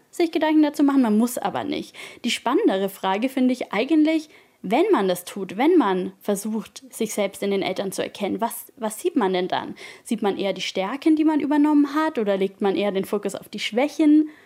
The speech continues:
Sucht man eher vielleicht im Außen, habe ich irgendwie die Augen oder die Nase von meinen Eltern? Oder schaut man nach innen,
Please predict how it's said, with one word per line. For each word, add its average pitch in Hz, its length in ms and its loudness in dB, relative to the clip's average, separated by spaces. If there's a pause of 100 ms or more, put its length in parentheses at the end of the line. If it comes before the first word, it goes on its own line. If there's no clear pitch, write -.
(320)
Sucht 269 260 0
man 208 160 0
eher 202 400 -2
vielleicht 202 300 -4
im 196 200 -6
Außen, 302 500 2
habe 196 120 -2
ich 190 100 -8
irgendwie 190 300 -2
die 180 220 -4
Augen 254 320 2
oder 190 240 -4
die 190 120 -4
Nase 302 540 0 (140)
von 269 180 -2
meinen 285 220 2
Eltern? 330 420 0 (300)
Oder 247 340 2
schaut 240 240 -4
man 214 100 0
nach 202 120 -4
innen, 202 480 0